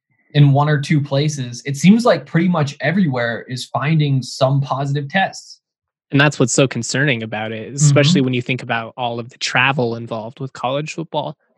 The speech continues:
Speaker 2: and how
Speaker 1: Mm-hmm.
Speaker 2: that comes into play. You know, like, C S U alone, you look at the non-conference schedule. It's, yeah, you got C U coming to Fort Collins, but you're supposed to go to Corvallis, Oregon. You're supposed to go to Nashville, Tennessee. Think, I mean, just the distance covered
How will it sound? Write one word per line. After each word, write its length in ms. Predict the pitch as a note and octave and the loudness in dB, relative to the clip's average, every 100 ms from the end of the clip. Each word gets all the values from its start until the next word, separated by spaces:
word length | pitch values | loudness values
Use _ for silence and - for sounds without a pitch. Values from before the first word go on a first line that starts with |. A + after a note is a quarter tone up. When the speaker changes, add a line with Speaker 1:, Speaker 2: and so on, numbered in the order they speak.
| - A2+ | -12 -4
Speaker 2:
and 100 | C#3 | 0
how 140 | B2+ A2 | 2 2
Speaker 1:
Mm-hmm. 80 | A#2+ | 2
Speaker 2:
that 160 | C#3 | -2
comes 260 | - B2 A#2 | -6 -12 -12
into 180 | A2 G#2+ | -14 -16
play. 400 | - A#2 G#2+ C#3 _ _ _ _ - | -12 -10 -10 -14 _ _ _ _ -6
You 120 | B2 | -4
know, 100 | A#2 | -4
like, 180 | A2+ A2+ _ _ _ - | -6 -10 _ _ _ -12
C 300 | - - B2+ | -2 4 4
S 160 | B2 - | 4 -2
U 140 | A#2+ | -4
alone, 280 | C3+ E3+ C#3+ | -2 -2 -2
you 120 | B2 | -6
look 180 | A#2+ - | -10 -10
at 80 | A#2 | -10
the 80 | |
non-conference 640 | B2+ A#2 A#2+ C#3 C#3 B2 A2+ | -4 -4 -4 -4 -4 -6 -12
schedule. 300 | A#2 A2+ A2 | -12 -12 -16
It's, 160 | A#2 | -6
yeah, 140 | D3+ C3 | 0 0
you 180 | A#2 B2+ | -2 -6
got 260 | A#2 G#2+ - _ _ _ _ _ _ _ _ | -8 -10 -16 _ _ _ _ _ _ _ _
C 240 | - - | -4 2
U 380 | C#3+ B2+ C3+ C#3+ | 2 4 2 0
coming 240 | - B2+ A#2 | -6 -8 -8
to 80 | |
Fort 220 | A2+ A2+ A2 | -8 -10 -2
Collins, 440 | C#3 D#3+ B2+ C3 | 0 0 -2 -10
but 240 | - A2+ - _ _ _ | -8 -8 -10 _ _ _
you're 80 | A#2+ | -10
supposed 280 | - A2 - | -8 -10 -8
to 60 | A2+ | -8
go 120 | A2+ | -8
to 100 | A#2 | -8
Corvallis, 580 | - A#2+ A2+ G#2+ A2+ - | -8 -6 -4 -6 -6 2
Oregon. 440 | E3 F#3+ C#3+ A#2 | 2 4 2 0
You're 100 | A2+ | -4
supposed 260 | - B2 - | -8 -10 -8
to 60 | |
go 80 | - | -8
to 120 | A#2+ | -8
Nashville, 500 | A#2 A2+ A#2+ - B2 | -6 -6 -6 -6 -6
Tennessee. 680 | B2 B2 A#2+ - E3 C#3 A#2 _ _ _ _ _ | -6 -6 -6 0 2 2 -2 _ _ _ _ _
Think, 180 | F3 F3 | 0 2
I 60 | D3+ | 0
mean, 160 | C#3 | 0
just 240 | D3 D3 - | 0 -2 -2
the 80 | |
distance 560 | C3 B2+ D3+ - D3 B2 | -2 0 0 0 -6 -6
covered 440 | - C3+ C3+ B2 | -2 -2 -2 -4